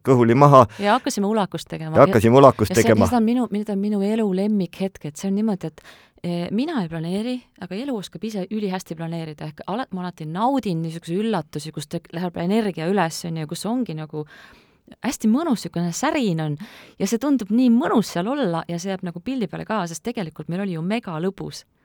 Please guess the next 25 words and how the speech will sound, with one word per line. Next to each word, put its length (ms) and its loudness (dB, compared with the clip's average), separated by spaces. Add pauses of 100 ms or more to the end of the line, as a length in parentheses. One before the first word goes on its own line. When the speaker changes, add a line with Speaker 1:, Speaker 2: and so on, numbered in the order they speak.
(240)
Speaker 1:
Kusjuures 480 4
me 60 6
Speaker 2:
Jah. 100 2
Speaker 1:
mitte 400 2
midagi 320 6
ei 320 4
valmistanud 720 2
Speaker 2:
Mm-mm, 300 4
Speaker 1:
ette. 80 8 (100)
Speaker 2:
absoluutselt. 560 0
Speaker 1:
Sinul 380 12
oli 180 4
valmistatud, 720 4
nii 80 4
et, 160 0
äh, 480 4
Speaker 2:
Ei, 160 4
mul 80 4
ei 80 4
Speaker 1:
Kalev 220 12
Speaker 2:
olnud 80 8
Speaker 1:
Lilleorg 480 10
oli 100 10
juba, 220 8 (100)
äh, 220 8